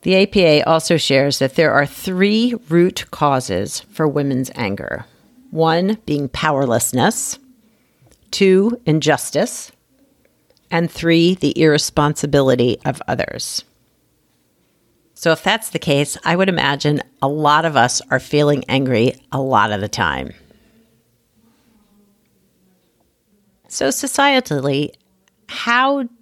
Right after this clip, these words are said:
does displaying anger, showing anger, impact us out there in the working world? Well, a Harvard study on the impact of ang-, women's anger in the workplace showed that women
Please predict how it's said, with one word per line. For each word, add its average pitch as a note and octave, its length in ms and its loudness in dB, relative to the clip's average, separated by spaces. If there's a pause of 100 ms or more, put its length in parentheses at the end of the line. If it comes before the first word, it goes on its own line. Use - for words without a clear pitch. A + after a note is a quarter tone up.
(920)
does E3+ 280 0
displaying F#3+ 1040 0
anger, C3 440 -2
showing F#3 640 0
anger, C3 480 -2
impact E3+ 640 -2
us C3 360 -2 (160)
out E3 260 -2
there D3 280 4
in D3 220 -4
the D3 80 -6
working D3 480 -4
world? G1+ 540 -2 (440)
Well, - 260 0
a D#3+ 120 -4
Harvard G3 420 -6
study C#3 540 -4 (880)
on E3 100 -4
the E3 140 -2
impact F#3+ 400 -4
of D#3 200 0
ang-, D#3 300 0
women's G3 460 2
anger D3+ 260 4
in E3 160 2
the D#3 80 2
workplace B2+ 720 -2
showed F3 300 2
that - 120 0
women A3+ 520 2